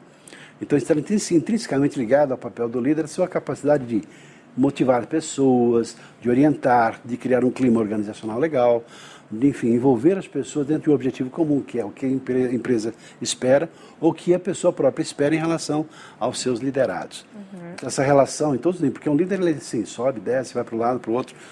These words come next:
Speaker 1: essa pessoa que se envolve com tantas pessoas, não é? Líderes de grupo, líderes das organizações, líderes políticos, ou seja, pessoas que assumem papéis de liderança são aquelas pessoas que, de uma maneira ou de outra, precisam ou buscam boa comunicação.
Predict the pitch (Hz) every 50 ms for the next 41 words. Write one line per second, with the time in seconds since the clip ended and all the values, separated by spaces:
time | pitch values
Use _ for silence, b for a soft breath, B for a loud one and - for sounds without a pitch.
0 | B B B - - 113 - 127 107 - 135 131 131 - - - 180 170 - 110
1 | 120 135 139 135 - 139 123 143 147 135 - - 160 143 - - 143 139 123 104
2 | - - - 131 - B B B B B B B B B - 143 156 156 151 139
3 | 110 113 127 101 123 156 165 - - 120 117 139 151 120 117 107 117 120 110 113
4 | 123 117 117 120 117 127 120 107 107 101 - - - 139 147 127 101 107 139 135
5 | 127 127 113 - - 127 110 135 147 - - 104 107 131 127 - - 117 90 85
6 | B B B B B B B B B - 127 - - 160 180 175 - - 165 143
7 | 120 - - 117 113 - - - 170 170 151 120 - 123 - - 131 117 113 123
8 | 123 101 110 113 143 151 143 - 156 156 147 - 143 139 131 - - 131 113 -
9 | - 135 139 131 - 127 123 113 113 117 120 131 143 135 131 104 117 127 135 -
10 | - B B B B B B B - - 156 127 - - 160 170 202 196 B B
11 | B B B B B 123 113 101 104 131 208 202 - - 120 107 101 123 143 135
12 | - 135 131 127 117 - 117 110 - - - 73